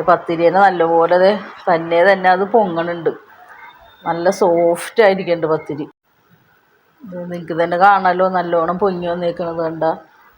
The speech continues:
അത് ഈ കുക്കറിൽ ഉണ്ടാക്കുമ്പോഴാണ് ഇത്രയും പൊങ്ങണത്. നല്ല സോഫ്റ്റും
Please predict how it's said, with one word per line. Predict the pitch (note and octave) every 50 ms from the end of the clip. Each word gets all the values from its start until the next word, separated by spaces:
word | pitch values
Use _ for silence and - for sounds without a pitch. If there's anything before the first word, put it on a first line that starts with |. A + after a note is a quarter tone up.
| _ - -
അത് | D#3+ D#3 E3
ഈ | E3 E3+ E3+
കുക്കറിൽ | E3+ - F#3+ F#3+ - - G3 F3+ F3 F#3
ഉണ്ടാക്കുമ്പോഴാണ് | G3 G3 F#3+ F3+ E3+ E3 F3+ E3+ E3+ E3+ E3+ E3+
ഇത്രയും | F#3 F#3 - F3+ E3+ E3+ F3
പൊങ്ങണത്. | G3 G3+ G3 F#3 F3 E3 E3 D#3 E3 F3 A#3 C#4+ - _ - - _ _ _ _ _ _ _ _ _ _ _ _ _ _ _ - -
നല്ല | D#3+ E3+ E3 F3+
സോഫ്റ്റും | E3+ - - F3+ F3 F3 E3+ E3+ E3 - - - - F3+ F3+